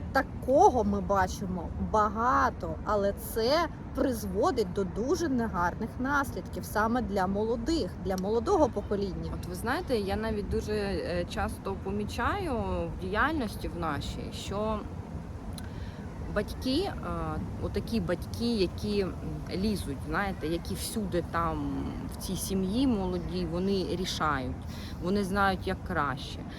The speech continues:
Speaker 2: Вони собі дозволяють там приходити, коли їм вздумається, вирішувати то, де відпочиває, щ-, як дитину виховувати, розумієте? Тобто вони починають впливати на все:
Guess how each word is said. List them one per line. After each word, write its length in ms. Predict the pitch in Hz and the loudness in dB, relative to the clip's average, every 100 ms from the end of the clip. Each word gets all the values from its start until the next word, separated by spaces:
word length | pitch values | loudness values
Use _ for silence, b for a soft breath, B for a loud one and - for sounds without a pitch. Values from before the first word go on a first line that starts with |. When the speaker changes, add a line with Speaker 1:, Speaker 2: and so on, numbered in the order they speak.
| B B - | B B -2
Speaker 2:
Вони 340 | 196 254 254 | 2 6 4
собі 340 | - 220 220 | 4 2 4
дозволяють 640 | 226 196 175 170 165 156 147 | 4 4 4 2 2 2 2
там 160 | 147 | -2
приходити, 880 | 139 240 254 220 208 180 156 156 147 139 | 2 2 6 8 8 8 4 2 0 -2
коли 180 | 147 147 | -2 -2
їм 240 | 143 147 | -2 -2
вздумається, 720 | 127 - 139 139 131 135 - | -4 -4 -4 -4 -2 -4 -2
вирішувати 640 | 165 202 277 - 240 233 233 | 2 6 6 6 4 4 4
то, 180 | 240 | 4
де 160 | 240 247 | 6 6
відпочиває, 920 | 240 - 247 - 247 175 165 147 123 - B B B | 4 4 2 4 2 2 2 0 -2 -6 B B B
щ-, 180 | - - | 0 4
як 220 | 208 262 | 6 6
дитину 600 | 208 262 - 254 233 196 | 6 2 4 6 6 4
виховувати, 800 | 165 160 - 165 151 139 143 139 | 2 0 4 4 4 2 -2 -2
розумієте? 480 | 156 170 240 370 220 | -2 2 2 2 2
Тобто 200 | - 185 | -2 -2
вони 500 | 196 226 262 381 359 233 | 0 4 6 6 4 2
починають 560 | 247 - 254 320 311 | 0 2 4 6 4
впливати 540 | - 240 240 285 339 285 | 2 2 6 6 6 6
на 100 | 285 | 4
все: 380 | - - 185 | 2 0 0